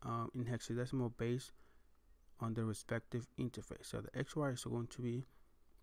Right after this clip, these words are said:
the group number, but in hexadecimal. So for example, let's say the H S R P group one uses the H S R P virtual mac address of this mac address, and the group number is one in hexadecimal.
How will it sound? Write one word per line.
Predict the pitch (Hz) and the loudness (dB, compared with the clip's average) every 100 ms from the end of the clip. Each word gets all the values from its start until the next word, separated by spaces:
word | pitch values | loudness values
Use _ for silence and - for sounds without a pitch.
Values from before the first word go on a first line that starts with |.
| - - - - | -20 -20 -18 -2
the | 120 117 117 | 2 2 2
group | - - | 2 2
number, | 151 147 143 135 | 4 4 4 2
but | 131 127 - | 2 0 2
in | 120 | -2
hexadecimal. | 117 117 - 120 104 - 98 - | 0 -2 -2 -2 -2 -2 -4 -2
So | 117 | -2
for | 107 127 120 | 0 0 0
example, | - 175 170 - 127 - - - - | 0 2 2 2 -2 -4 -18 -16 -2
let's | 120 - | -2 0
say | |
the | 131 123 | 0 0
H | 113 123 | -2 0
S | 123 | -2
R | |
P | 110 123 | 2 2
group | 123 110 | 2 -2
one | 117 113 | 0 0
uses | 110 - 113 113 - | -2 -2 -6 -6 -6
the | 110 107 - - | -4 -4 -6 -4
H | 151 | -4
S | 143 | -2
R | |
P | 135 135 | 0 0
virtual | 117 120 - 117 | 2 0 0 0
mac | 113 107 | 0 -2
address | 113 117 110 - | -2 -2 -4 -8
of | 113 127 | -8 -4
this | 120 127 | -2 0
mac | 120 143 | -2 -2
address, | 151 160 - - - - - - - - - - | -2 -2 -8 -18 -20 -20 -20 -20 -20 -20 -12 0
and | 117 | 0
the | 113 | 2
group | 139 131 | 0 2
number | 123 123 | 4 4
is | 117 | 2
one | 135 151 196 - - - - | 0 0 0 -6 -20 -20 -4
in | 127 | 0
hexadecimal. | 127 120 - 151 - 120 120 | 2 0 0 -2 0 0 0